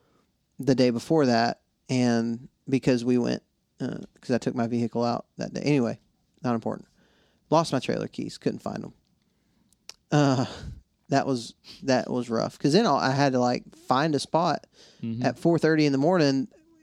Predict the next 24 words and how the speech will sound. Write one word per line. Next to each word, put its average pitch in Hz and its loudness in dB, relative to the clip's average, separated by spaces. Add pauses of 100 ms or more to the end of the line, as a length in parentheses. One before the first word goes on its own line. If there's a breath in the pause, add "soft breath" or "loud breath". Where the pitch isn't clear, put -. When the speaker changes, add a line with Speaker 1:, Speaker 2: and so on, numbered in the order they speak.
Speaker 1:
when 135 0
I 139 4
hadn't 143 0
even 117 -2 (340)
really 151 4
even 117 0
thought 180 2
about 104 -2
it. - -10
I 147 2
had 185 0
thought 131 2
about 123 2
it 120 0
all 165 2
night, 165 -2 (220)
you 131 -2
know, 123 0
about 131 0
where 135 0
I 135 2
wanted 127 -2
to 127 -2
hunt. 160 -4